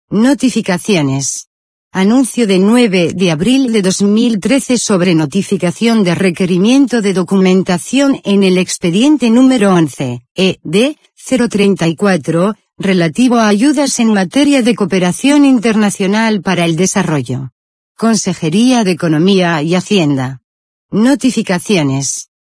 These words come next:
Anuncio de dos de abril de dos mil trece sobre notificación de acuerdo de incoación en el expediente sancionador número cero seiscientos trece mil veintiuno, en materia de juego.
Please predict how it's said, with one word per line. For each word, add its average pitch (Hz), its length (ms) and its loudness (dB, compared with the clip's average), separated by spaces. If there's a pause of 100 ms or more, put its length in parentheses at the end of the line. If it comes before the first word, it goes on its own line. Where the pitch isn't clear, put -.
(160)
Anuncio 226 580 0
de 196 100 2
dos 185 320 0
de 160 160 0
abril 226 440 0
de 208 100 0
dos 185 180 -2
mil 214 400 2
trece 254 380 0
sobre 240 360 0
notificación 233 920 0
de 220 100 2
acuerdo 214 400 0
de 233 80 2
incoación 254 800 0
en 202 200 2
el 185 140 2
expediente 190 720 0
sancionador 180 880 0
número 233 420 4
cero 262 260 0
seiscientos 180 800 -2
trece 190 380 -2
mil 247 200 2
veintiuno, 208 880 2 (160)
en 220 220 0
materia 262 500 0
de 208 140 0
juego. 143 500 -6